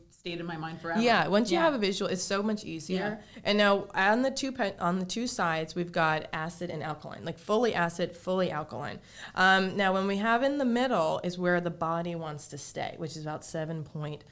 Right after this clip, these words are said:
Speaker 2: four, seven point two.
Speaker 1: Awesome.
Speaker 2: Body wants to stay at that P H level. Now, the body will do just about anything to constantly stay at that level. Now, that's really because that's its happy place. That's where it thrives. And the thing is,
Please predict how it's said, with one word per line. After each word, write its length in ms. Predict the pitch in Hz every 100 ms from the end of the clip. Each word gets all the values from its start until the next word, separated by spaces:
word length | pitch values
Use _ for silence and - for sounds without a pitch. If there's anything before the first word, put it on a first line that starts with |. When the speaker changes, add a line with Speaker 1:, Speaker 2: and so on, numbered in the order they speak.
| - _
Speaker 2:
four, 400 | - - 143 147
seven 320 | 143 143 147 139
point 300 | - 147 -
two. 120 | -
Speaker 1:
Awesome. 180 | 170 180
Speaker 2:
Body 180 | 196 226
wants 260 | 220 185
to 40 | 170
stay 240 | - 160
at 140 | 156 -
that 200 | 147 -
P 220 | - 135
H 240 | - -
level. 320 | - - - - - -
Now, 240 | - 202 196
the 120 | 185
body 300 | 180 214 285
will 120 | 285
do 180 | 214 220
just 260 | 185 185 214
about 300 | 160 - -
anything 640 | 165 180 170 147 165 135 135
to 120 | - 156
constantly 680 | - - 165 156 165 156
stay 340 | 147 - 151 143
at 140 | 143
that 180 | 147 -
level. 300 | - - - - -
Now, 120 | 180
that's 260 | 190 202 208
really 260 | 208 226
because 540 | 220 202 - 185 170 170 - -
that's 300 | 170 180 180
its 100 | 180
happy 300 | 165 156 170
place. 320 | 160 175 165 165
That's 240 | 165 -
where 140 | 165
it 180 | 156 156
thrives. 640 | 156 151 151 147 147 151 - - 208
And 380 | - 170 165 165 - 196
the 100 | 185
thing 280 | 214 254
is, 300 | 285 214 208